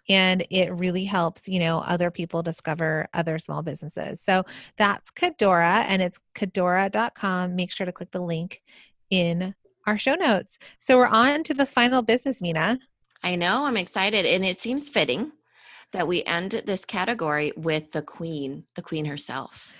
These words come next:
Speaker 1: We call her Maureen, the video queen. She is a student of ours and also someone that we love in our community that is always there for us as well. And she is the owner of Blythe Baubles, and you can find this at blythe baubles dot com.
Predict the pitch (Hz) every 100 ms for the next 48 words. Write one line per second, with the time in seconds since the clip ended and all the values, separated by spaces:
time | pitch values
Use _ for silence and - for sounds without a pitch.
0 | - _ - 202 220 214 220 208 196 -
1 | 196 190 180 180 196 254 285 247 180 170
2 | - 175 175 170 - - 208 202 - 190
3 | 185 185 - 208 208 214 202 190 190 190
4 | 170 170 170 175 165 165 - - - _
5 | _ - 196 185 180 180 175 170 170 165
6 | 170 185 165 165 160 156 170 170 170 160
7 | 151 - 160 165 180 180 156 147 151 -
8 | - - - 180 180 175 175 - 208 247
9 | 302 262 185 185 180 160 165 160 151 -
10 | _ 180 170 160 185 - - 180 170 156
11 | 220 311 392 - - - - 208 202 240
12 | 233 190 185 185 170 170 170 185 - -
13 | 160 170 160 165 - _ _ 147 131 -
14 | 117 175